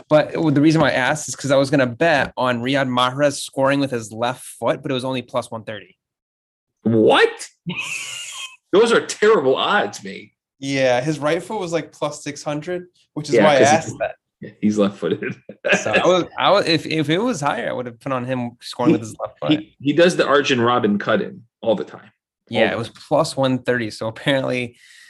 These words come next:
Speaker 1: chances
Speaker 2: He's
Speaker 1: of him
Speaker 2: gonna
Speaker 1: scoring
Speaker 2: score with his left foot.
Speaker 1: foot are <laughs> very high. I assume
Speaker 2: Why?
Speaker 1: back in the day, the Arjen Robin <laughs> scoring with his left foot was, like, a minus two hundred.
Speaker 2: Especially with the teams they were playing against.
Speaker 1: Yeah.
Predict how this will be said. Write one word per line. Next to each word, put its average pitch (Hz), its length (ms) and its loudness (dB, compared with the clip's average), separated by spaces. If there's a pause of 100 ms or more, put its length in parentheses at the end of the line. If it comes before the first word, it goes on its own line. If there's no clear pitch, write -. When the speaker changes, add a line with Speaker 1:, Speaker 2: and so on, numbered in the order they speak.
(140)
Speaker 1:
chances 151 300 -4
Speaker 2:
He's 131 120 0
Speaker 1:
of 123 60 -4
him 160 80 4
Speaker 2:
gonna 160 100 2
Speaker 1:
scoring 139 220 2
Speaker 2:
score 147 60 8
with 151 100 4
his 131 140 2
left 131 260 2
foot. 110 240 4
Speaker 1:
foot 180 400 2
are 147 300 -2
<laughs> - 60 -18
very 127 280 -2 (160)
high. 110 380 -10 (500)
I 170 80 0
assume 170 240 2
Speaker 2:
Why? 262 140 4
Speaker 1:
back - 240 -2
in 143 60 -10
the 131 80 -10
day, 160 440 0 (220)
the 135 160 0
Arjen 147 340 0
Robin 143 560 -2 (200)
<laughs> 123 200 -10
scoring 143 420 -2
with 147 120 0
his 123 160 -8
left 131 220 -4
foot 143 120 -6
was, 131 140 -6
like, 123 140 -4
a 117 60 -2
minus 120 480 -8 (520)
two 139 160 0
hundred. 131 600 -6 (720)
Speaker 2:
Especially - 320 2
with 185 120 2
the 135 80 0
teams 185 300 0
they 135 80 2
were 110 80 0
playing 107 260 -6
against. 98 500 -12 (160)
Speaker 1:
Yeah. 127 380 -8